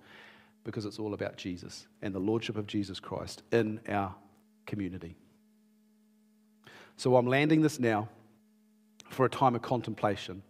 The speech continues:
We're gonna take a f-, maybe three minutes, four minutes,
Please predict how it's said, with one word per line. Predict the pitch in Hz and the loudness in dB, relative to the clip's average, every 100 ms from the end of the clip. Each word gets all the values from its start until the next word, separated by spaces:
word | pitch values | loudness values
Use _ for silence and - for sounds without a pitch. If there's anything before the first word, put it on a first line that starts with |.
| _ _ _ _ | _ _ _ _
We're | 135 | 4
gonna | 139 147 | 4 4
take | - 135 113 | 4 2 2
a | |
f-, | - - 147 | -10 -12 0
maybe | 135 123 | 0 0
three | 120 147 147 | 4 6 6
minutes, | 110 92 - - | 4 -2 -12 -4
four | 143 139 | 0 2
minutes, | 107 87 - - | 2 -2 -12 -20